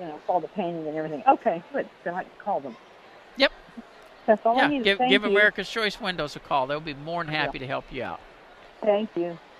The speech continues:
Speaker 2: You're welcome.
Speaker 1: Mm-hmm.
Speaker 2: Bye-bye.
Speaker 1: Bye-bye.
Speaker 2: Uh, and, and just for everybody, when, when replacement windows are put in, what they do is take out the glass of the window frame,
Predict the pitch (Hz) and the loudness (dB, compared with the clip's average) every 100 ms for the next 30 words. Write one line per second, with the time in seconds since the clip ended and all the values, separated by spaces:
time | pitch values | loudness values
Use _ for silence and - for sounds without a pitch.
0 | - 202 208 139 120 110 110 131 117 - | -16 -8 -4 -4 -4 -8 -8 -10 -12 -18
1 | - 170 147 - 151 139 151 139 - - | -8 -8 -8 -8 -4 0 0 0 -4 -16
2 | - - - - - - - - - - | -20 -20 -20 -20 -20 -20 -20 -20 -6 2
3 | 156 165 190 202 180 196 - - - 175 | 2 4 0 0 -4 -4 -8 -12 -2 0
4 | 160 151 143 143 143 147 - 165 147 - | 2 2 0 -2 -8 -10 -8 -8 -8 -2
5 | 247 240 165 147 190 165 139 127 180 151 | 0 0 -4 -4 -4 -4 -8 -10 -8 -2
6 | 165 165 139 139 135 - - 190 190 147 | 0 0 -2 -6 -6 -8 -4 0 0 -2
7 | - 147 135 170 170 170 151 147 156 - | -4 -6 2 2 2 -4 0 2 0 -4
8 | 139 131 147 180 165 - 180 185 | -14 -8 -8 -6 -6 0 0 0